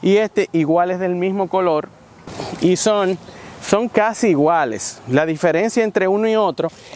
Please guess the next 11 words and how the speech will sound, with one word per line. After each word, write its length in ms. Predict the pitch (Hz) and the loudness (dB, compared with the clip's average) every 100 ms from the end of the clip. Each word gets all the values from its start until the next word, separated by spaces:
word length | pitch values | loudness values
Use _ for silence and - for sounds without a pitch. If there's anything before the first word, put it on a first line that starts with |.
| - - | -16 -4
es 140 | 180 | -2
que 240 | - 185 175 - - - - - | 0 -2 -4 -10 -20 -20 -20 -6
aquel 580 | 156 - 220 214 175 190 - 147 | -6 -2 -2 0 -2 -4 -10 -4
viene 380 | 165 196 175 156 | 0 0 0 -2
con, 420 | - 175 151 147 143 | -2 -2 -2 -4 -6
dejamos, 400 | 147 165 170 - | -4 -2 -2 -2
vamos 220 | 160 180 | -4 -4
a 40 | |
quitarle 220 | 180 165 | -2 0
la 120 | 165 147 | 0 -2
funda. 360 | 143 127 131 | -4 -6 -6